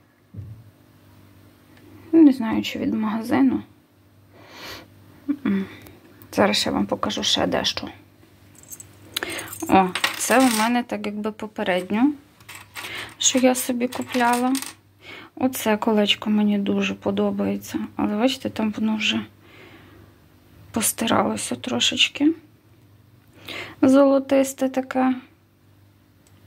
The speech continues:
напилення. Ось це мені дуже подобається. Фокусуйся.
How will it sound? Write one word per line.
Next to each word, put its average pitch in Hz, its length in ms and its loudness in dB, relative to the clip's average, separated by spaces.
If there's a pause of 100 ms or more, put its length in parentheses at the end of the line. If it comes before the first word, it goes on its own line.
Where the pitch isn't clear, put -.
(140)
напилення. 254 720 4 (1400)
Ось 262 220 4
це 214 520 0
мені 233 280 2
дуже 226 300 -6
подобається. 226 920 -6 (920)
Фокусуйся. 208 720 0